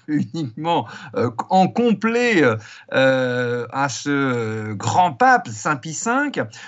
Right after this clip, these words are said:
son successeur est, euh, Grégoire treize, euh, qui est le fondateur de l'université grégorienne confiée aux jésuites,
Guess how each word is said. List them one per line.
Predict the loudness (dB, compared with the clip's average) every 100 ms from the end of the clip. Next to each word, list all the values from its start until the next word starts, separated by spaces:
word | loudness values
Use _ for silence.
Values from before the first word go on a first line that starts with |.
| -10
son | -2 2 2
successeur | 2 0 -2 0 0 2 2 2 0 0 0 -2 -2
est, | 0 2 0 0
euh, | 0
Grégoire | 2 2 2 0 0
treize, | -4 -2 0 0 -2 -2 -4 -10 -18 -20 -6
euh, | 0 4 4 4
qui | 2
est | 2
le | 2
fondateur | 2 0 2 2
de | 2
l'université | -2 -2 -2 -2 -4 -4 -2
grégorienne | 0 0 -2 -6 -8 -8 -6 -6
confiée | -6 -6 -8 -4 -6 0
aux | 4 4
jésuites, | 2 -2 -2 2 2 2